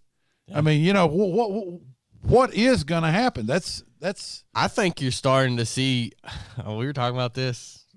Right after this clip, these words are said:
Speaker 1: eating lunch today, Mike. I think you're starting to see, um,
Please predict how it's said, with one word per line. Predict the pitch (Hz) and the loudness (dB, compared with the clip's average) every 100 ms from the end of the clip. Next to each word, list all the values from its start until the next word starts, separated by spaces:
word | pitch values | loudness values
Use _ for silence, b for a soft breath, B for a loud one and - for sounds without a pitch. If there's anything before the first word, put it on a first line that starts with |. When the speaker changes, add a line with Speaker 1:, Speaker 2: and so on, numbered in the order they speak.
| - | -10
Speaker 1:
eating | 135 135 | -8 -4
lunch | 135 156 - | 0 0 -2
today, | 107 104 | -4 -2
Mike. | 104 107 | 0 -2
I | 113 151 | -2 -2
think | 175 185 | -2 -4
you're | 147 | -6
starting | 143 127 131 147 135 | -6 -2 0 0 -2
to | 113 | -4
see, | - 135 135 127 110 | -4 -4 -4 -6 -2
um, | 110 107 101 | -2 -2 -4